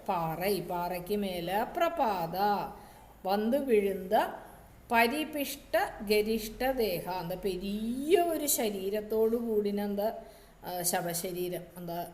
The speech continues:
അസുരനോട് ശരീരം. ഭ്രഷ്ടാസു, ഓ, അതോട് മേലെ ദുഷ്ടതനുജോപരി, ആ,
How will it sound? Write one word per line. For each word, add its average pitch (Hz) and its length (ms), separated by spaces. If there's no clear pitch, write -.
അസുരനോട് 226 680
ശരീരം. 175 960
ഭ്രഷ്ടാസു, 202 1500
ഓ, 180 80
അതോട് 220 340
മേലെ 208 680
ദുഷ്ടതനുജോപരി, 226 1900
ആ, 180 120